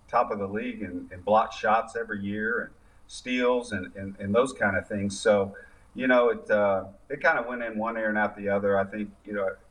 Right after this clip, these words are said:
people tried to, I mean, we weren't out there trying to take people's heads off every night like the Pistons or,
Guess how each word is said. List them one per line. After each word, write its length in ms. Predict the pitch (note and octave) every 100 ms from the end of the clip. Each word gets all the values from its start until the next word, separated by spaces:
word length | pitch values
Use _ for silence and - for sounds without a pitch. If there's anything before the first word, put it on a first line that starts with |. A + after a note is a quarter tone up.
| -
people 200 | A#2 G#2
tried 300 | G#2 G#2+ G2+
to, 180 | F#2+ F#2 - -
I 40 | -
mean, 280 | A2 G2 F#2+
we 140 | G#2+
weren't 260 | A2+ A2+ A2
out 200 | G#2+ -
there 360 | G#2+ G2+ F#2 - - - _ _ - - -
trying 200 | A#2+ A2+
to 120 | G2+
take 220 | - G#2+ A#2
people's 280 | G#2 -
heads 280 | - C3+ -
off 240 | - F2+ -
every 240 | - F#2+
night 320 | F#2+ G2+ G2+
like 160 | G2+ G2
the 60 | -
Pistons 580 | B2+ C3 - G2+ G#2
or, 200 | F#2+ F2